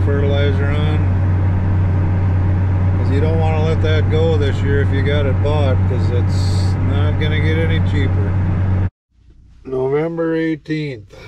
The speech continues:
Uh, it must be a sign that we're not supposed to be out here. Fertilizer truck over there.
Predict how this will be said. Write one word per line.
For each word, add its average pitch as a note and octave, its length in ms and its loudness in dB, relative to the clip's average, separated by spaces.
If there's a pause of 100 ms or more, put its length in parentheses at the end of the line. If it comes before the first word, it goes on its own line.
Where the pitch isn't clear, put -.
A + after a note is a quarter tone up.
(1120)
Uh, B2+ 840 -4
it G#2 60 -12 (120)
must B2 300 -12
be B2+ 100 -4
a A2+ 100 -2
sign B2+ 460 -6
that A#2 100 -10
we're A2+ 120 -10
not A#2+ 200 -10
supposed G#2 280 -10
to A2 60 -14
be A2+ 140 -6
out A2+ 260 -4
here. A2 280 -6 (1700)
Fertilizer E3+ 600 -6
truck E3+ 360 -6 (120)
over D#3 320 -8
there. D#3 600 -4